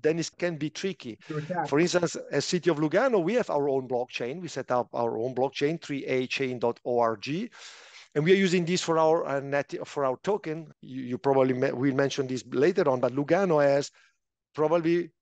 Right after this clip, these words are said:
Speaker 1: the first or one of the first stable coin of a city
Speaker 2: Mm-hmm.
Speaker 1: working perfectly in a city. We have a lot of users, a lot of, uh, shops accepting it.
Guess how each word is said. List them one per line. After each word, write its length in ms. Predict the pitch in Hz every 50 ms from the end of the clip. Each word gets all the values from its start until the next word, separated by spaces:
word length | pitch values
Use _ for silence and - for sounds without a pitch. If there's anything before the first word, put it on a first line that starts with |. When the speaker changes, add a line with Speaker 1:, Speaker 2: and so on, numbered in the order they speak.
| _
Speaker 1:
the 100 | 123 135
first 400 | 131 - - 202 202 196 - - - -
or 220 | 208 214 208 165
one 240 | 143 156 180 190 175
of 120 | 165 143
the 100 | 143 156
first 580 | - - - 147 143 143 143 147 - - _ _ _ _ _ _ _ _ _
stable 440 | - - - 175 180 175 196 185 -
coin 520 | - - 147 139 135 135 135 139 151 156 - _ -
of 120 | 135 -
a 60 | 151
city 480 | - - - 233 254 240 160 110 85 _ _ _ _ _ _ _ _ -
Speaker 2:
Mm-hmm. 100 | 135 131
Speaker 1:
working 540 | 151 180 175 - - 180 175 175 175 165 - _ _ -
perfectly 500 | - 175 208 202 - 170 - - 151 147 147 -
in 120 | 135 135 139
a 40 |
city. 540 | 123 - 220 247 226 - 147 120 123 143 143 -
We 80 | 135 139
have 160 | 135 120 -
a 20 | 131
lot 240 | 135 147 160 160
of 100 | 160 123
users, 340 | 135 160 156 156 139 156 139
a 60 | 139
lot 280 | 127 131 143 139 - 160
of, 180 | 147 - - -
uh, 80 | 139
shops 380 | - - - 147 143 - - 147
accepting 500 | - - - 185 190 - 185 151 131 127
it. 220 | 135 151 - _